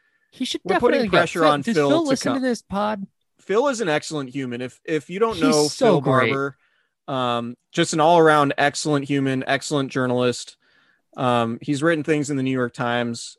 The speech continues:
Speaker 2: and, uh, just a
Speaker 1: <laughs>
Speaker 2: great guy. So highly recommend that.
Speaker 1: The first time I met
Speaker 2: Phil
Speaker 1: him in
Speaker 2: Barber.
Speaker 1: person,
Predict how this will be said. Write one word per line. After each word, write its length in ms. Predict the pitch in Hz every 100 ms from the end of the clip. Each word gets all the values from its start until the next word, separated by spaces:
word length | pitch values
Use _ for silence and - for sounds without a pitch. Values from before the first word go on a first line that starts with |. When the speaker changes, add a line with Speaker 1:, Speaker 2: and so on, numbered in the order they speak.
| -
Speaker 2:
and, 400 | 139 120 120 117
uh, 380 | 117 117 113 113 123
just 300 | 127 - - -
a 80 |
Speaker 1:
<laughs> 0 |
Speaker 2:
great 200 | 147 123
guy. 220 | - - - _
So 460 | - 127 117 120 _ _ _ _ _
highly 320 | - 135 135
recommend 400 | 120 120 113 117
that. 200 | 117 120 _ _ _ _ _ -
Speaker 1:
The 140 | 147
first 260 | 135 175 -
time 140 | 185
I 60 | 175
met 120 | 156
Speaker 2:
Phil 60 | 156
Speaker 1:
him 60 | 143
in 60 |
Speaker 2:
Barber. 180 | 123 143
Speaker 1:
person, 420 | 143 151 135 123